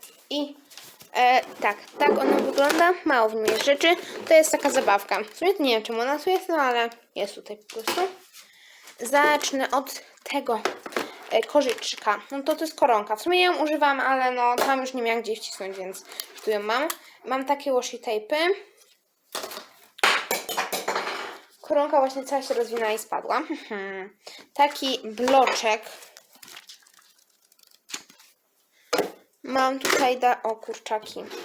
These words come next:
taką wstążkę. Flamastry. I takie świąteczne naklejki jeszcze. O.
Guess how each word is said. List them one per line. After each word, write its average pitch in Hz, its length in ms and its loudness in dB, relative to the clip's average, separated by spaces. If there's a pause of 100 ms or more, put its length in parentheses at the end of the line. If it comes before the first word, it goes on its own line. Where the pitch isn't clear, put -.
(300)
taką 262 360 -2
wstążkę. 240 880 -2 (4000)
Flamastry. 311 1160 0 (1160)
I 269 80 -12
takie 277 500 4
świąteczne 262 640 -4
naklejki 214 520 -4
jeszcze. 294 420 -4 (2500)
O. - 60 -12